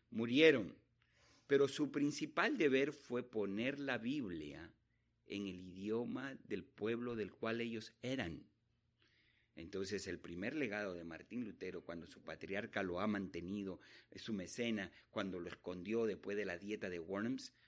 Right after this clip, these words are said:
fue y le dijo, "Aquí está". Había traducido la Biblia en alemán.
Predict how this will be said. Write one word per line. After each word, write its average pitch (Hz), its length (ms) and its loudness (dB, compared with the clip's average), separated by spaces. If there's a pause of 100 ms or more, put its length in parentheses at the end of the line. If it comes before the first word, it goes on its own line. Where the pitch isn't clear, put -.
(140)
fue 98 260 2
y 95 60 4
le 82 120 -2
dijo, 85 260 -4
"Aquí 82 200 -10
está". 80 380 -6 (640)
Había 92 500 -2
traducido 110 680 -2 (260)
la 80 220 -2
Biblia 214 480 0
en 127 180 -4
alemán. 87 1040 2